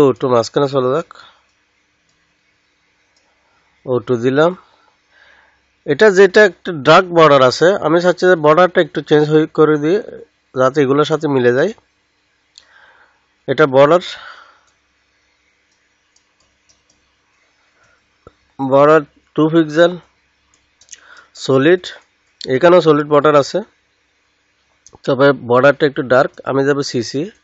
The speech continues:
এতটুকু। এখন সেভ করব। সেভ করে যদি ব্রাউজার রান করি, এটা একটু মাঝখানে চলে এসেছে, দেখতে সুন্দর লাগছে মোটামুটি। বর্ডার এটা স-, এগুলো, এই, এই বর্ডারগুলোর সাথে এই বর্ডারটা মিলে গেছে চারিদিকে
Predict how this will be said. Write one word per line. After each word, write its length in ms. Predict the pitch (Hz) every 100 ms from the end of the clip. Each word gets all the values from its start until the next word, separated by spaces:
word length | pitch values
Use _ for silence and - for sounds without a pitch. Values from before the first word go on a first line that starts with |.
| _ _ _ _ _ _ _ _ _ _ _ _ -
এতটুকু। 360 | 113 127 139 175 214 _ _ _
এখন 140 | 135 147 147
সেভ 140 | 151 165
করব। 160 | 156 180 190 _ _ _ _ _ _ -
সেভ 140 | 143 147
করে 140 | 170 160 160
যদি 140 | 156 139
ব্রাউজার 340 | 139 147 156 151
রান 120 | 147 160
করি, 180 | 180 214 - _ _ _ _ _ _ _ _ _ _ _ _ _ _ _ _ _ _ _ _ _ _ _ _ _ _ _ - - - - -
এটা 100 | 160 180
একটু 100 | 185
মাঝখানে 300 | 156 - 190 190
চলে 140 | 175 151
এসেছে, 260 | 156 185 220 240 - - 139
দেখতে 200 | 127 170
সুন্দর 200 | 180 180 175
লাগছে 200 | 165 - 143
মোটামুটি। 320 | 139 131 131 123
বর্ডার 240 | 139 165 - 151
এটা 160 | 127 151
স-, 120 | 143 -
এগুলো, 180 | 127 139 143
এই, 100 | 127 127 143
এই 60 | 123 117
বর্ডারগুলোর 440 | 131 151 151 156 165
সাথে 140 | 156 135
এই 40 | 127
বর্ডারটা 300 | 135 147 160
মিলে 140 | 135 120
গেছে 180 | 127 - 151
চারিদিকে 420 | 139 143 151